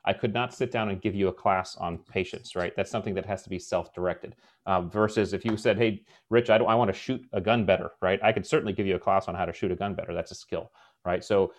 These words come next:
so attributes can be developed. It just has to take, it takes self-motivation, self-direction, and then it takes a willingness to step into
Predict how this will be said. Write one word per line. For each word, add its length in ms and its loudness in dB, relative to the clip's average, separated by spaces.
so 260 2
attributes 440 2
can 260 0
be 100 0
developed. 420 2
It 80 -8
just 200 -6
has 180 2
to 100 -12
take, 400 -4
it 120 -10
takes 220 -2
self-motivation, 760 -2
self-direction, 880 -4
and 100 -2
then 80 2
it 120 0
takes 220 -2
a 60 0
willingness 680 -2
to 280 -4
step 320 -4
into 580 -4